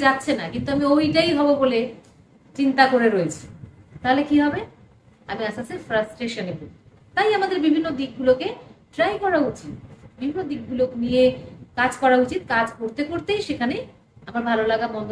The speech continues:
লাগা কি আছে বুঝতে পারা যায়। আর সব থেকে বড় কথা কি বলতো, কাজ করতে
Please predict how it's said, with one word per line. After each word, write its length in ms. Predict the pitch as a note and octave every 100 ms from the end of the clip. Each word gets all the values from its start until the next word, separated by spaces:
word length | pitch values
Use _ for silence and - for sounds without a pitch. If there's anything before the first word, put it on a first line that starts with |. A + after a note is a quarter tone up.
| G#3+
লাগা 180 | G#3 G#3+ G#3+
কি 100 | B3+ B3
আছে 140 | G#3 C#4+ A#3
বুঝতে 240 | A3 - A3+
পারা 180 | F3 D#3+ C#3+
যায়। 140 | - _ _ _ _ _ - - - - -
আর 60 | -
সব 100 | A3 C4
থেকে 120 | C#4+ D4
বড় 120 | C#4+ D4+
কথা 160 | D#4+ E4+
কি 60 | D#4+ E4
বলতো, 260 | E4 F4+ G#4+ - _ _ - - G3+
কাজ 140 | A3+ -
করতে 220 | G#3 -